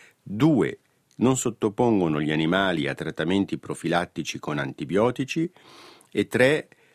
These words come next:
li nutrono esclusivamente con foraggio prodotto nell'azienda.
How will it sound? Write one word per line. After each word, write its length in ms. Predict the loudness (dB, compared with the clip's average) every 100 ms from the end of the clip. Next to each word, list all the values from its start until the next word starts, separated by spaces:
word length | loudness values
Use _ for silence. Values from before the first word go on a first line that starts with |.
| _
li 180 | 2 6
nutrono 500 | 6 4 -2 -2 -2
esclusivamente 840 | -2 -4 -2 0 2 2 2 -2
con 200 | -2 -4
foraggio 560 | 0 2 2 0 -4 -6
prodotto 680 | -4 0 -2 -2 -2 -2 0
nell'azienda. 1080 | 2 2 4 0 0 -2 -2 -2 -4 -6